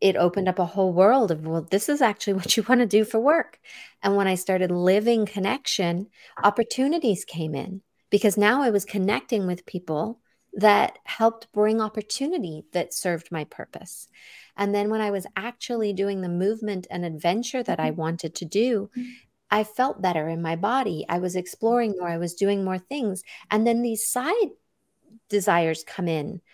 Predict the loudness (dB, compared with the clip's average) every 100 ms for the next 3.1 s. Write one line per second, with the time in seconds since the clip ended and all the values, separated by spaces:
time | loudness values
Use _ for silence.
0 | _ 0 4 4 4 0 0 0 2 0
1 | -2 -6 -6 -6 -4 -4 -6 -12 _ _
2 | _ _ _ _ _ _ 2 4 2 0
3 | -4